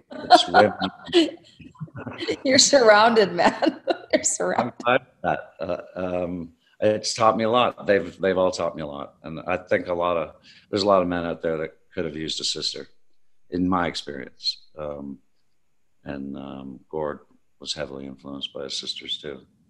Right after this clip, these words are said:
Speaker 1: And anyway, so, uh, but the life, you know, j-, joining the band, the fact that, that I'm in the Hip or I was in the Hip. Um, no, didn't see that coming. Uh,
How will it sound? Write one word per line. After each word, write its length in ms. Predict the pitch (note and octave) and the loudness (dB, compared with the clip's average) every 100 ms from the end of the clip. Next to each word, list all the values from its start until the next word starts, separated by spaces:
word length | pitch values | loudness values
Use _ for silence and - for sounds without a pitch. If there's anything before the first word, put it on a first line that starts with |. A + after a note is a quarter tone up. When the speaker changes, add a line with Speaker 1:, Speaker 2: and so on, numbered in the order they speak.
| _ | _
Speaker 1:
And 240 | C#2+ C#2+ C#2 _ _ _ _ _ - | -18 -18 -20 _ _ _ _ _ 4
anyway, 380 | D#3 C#3 G#2 G#2+ | 6 8 6 4
so, 440 | - A#2 G#2+ G#2+ | 4 6 4 2
uh, 320 | - G#2 G2+ | 0 0 0
but 220 | G2 A2+ A2+ | 0 -2 0
the 80 | |
life, 500 | A2 A#2 B2+ D#3+ D#3+ | 2 6 6 4 0
you 100 | B2 | -6
know, 320 | A#2 A2+ A2+ F#2 | -2 -2 -2 -6
j-, 140 | F#2 - _ | -16 -16 _
joining 360 | - A2+ A#2 A#2 | 0 2 2 -4
the 60 | |
band, 300 | F#2 G#2 A2+ | 0 2 2
the 60 | A2 | 0
fact 300 | A2 G#2+ - | 0 -2 -2
that, 160 | G2 G2 _ _ _ _ _ _ _ _ _ _ _ _ _ _ _ | -6 -8 _ _ _ _ _ _ _ _ _ _ _ _ _ _ _
that 360 | F#2+ F#2+ F#2 - _ _ _ _ _ | 2 4 2 -8 _ _ _ _ _
I'm 200 | E2+ E2 | -4 -4
in 120 | F2 | -4
the 80 | F2 | -6
Hip 320 | E2+ F2+ - | -4 -6 -6
or 200 | D2 D2+ | -10 -8
I 120 | D2 | -8
was 260 | C#2+ D2 D#2+ | -8 -8 -8
in 80 | E2+ | -10
the 80 | D#2+ | -10
Hip. 260 | F2 - _ _ _ _ _ | -12 -16 _ _ _ _ _
Um, 580 | D#2+ D#2+ D#2 D#2 D2+ C#2+ _ _ _ | -12 -10 -10 -12 -14 -16 _ _ _
no, 200 | D3 C3 | 2 4
didn't 200 | B2 A2 | 2 -2
see 120 | A#2+ | 2
that 180 | A2 G2 | 2 2
coming. 400 | A2+ A2 A2+ G#2+ - | -2 -2 -4 -8 -6
Uh, 220 | F2 E2+ | -2 -2